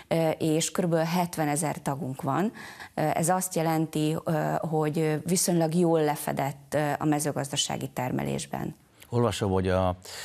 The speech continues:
Speaker 2: agrártárca majdnem három milliárd, vagy többel is, mint három milliárd forinttal megemelte az alapot. Így összességében mekkora összeg áll a kárenyhítés rendelkezésére?
Speaker 1: Fontos, hogy ez egy kockázatközösség és egy kockázati alap,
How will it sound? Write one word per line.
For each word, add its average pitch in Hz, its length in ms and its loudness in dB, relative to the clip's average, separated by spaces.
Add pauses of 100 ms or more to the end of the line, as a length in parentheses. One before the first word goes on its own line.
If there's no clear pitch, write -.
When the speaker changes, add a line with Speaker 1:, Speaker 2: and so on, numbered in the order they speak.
(240)
Speaker 2:
agrártárca 90 680 -2
majdnem 90 340 0
három 90 320 2
milliárd, 87 480 2
vagy 82 160 -4
többel 92 420 0
is, 82 160 0
mint 80 180 -2
három 85 340 0
milliárd 82 420 0
forinttal 90 560 -2
megemelte 92 840 -2 (280)
az 92 160 -2
alapot. 92 380 0
Így 104 100 2
összességében 113 720 -2
mekkora 104 380 -2
összeg 73 380 -2
áll 73 160 0
a 71 140 -4 (300)
kárenyhítés 78 760 -4
rendelkezésére? - 1200 -8 (540)
Speaker 1:
Fontos, 220 420 2
hogy 185 140 0
ez 175 120 2
egy 190 140 -2
kockázatközösség 175 1120 0
és 180 180 0
egy 165 120 -4
kockázati 165 680 -2
alap, 165 400 0